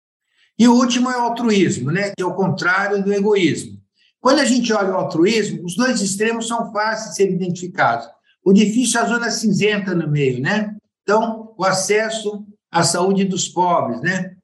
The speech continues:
O abandono de casos complexos com pior prognóstico, altas precoces que às vezes a gente é pressionado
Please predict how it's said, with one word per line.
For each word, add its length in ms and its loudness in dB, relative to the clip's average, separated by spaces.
O 200 4
abandono 540 2
de 140 -4
casos 360 -2
complexos 640 -2
com 160 -4
pior 260 0
prognóstico, 800 -2
altas 340 0
precoces 680 -2
que 80 -2
às 60 0
vezes 160 -6
a 80 -2
gente 200 -2
é 60 -4
pressionado 920 -4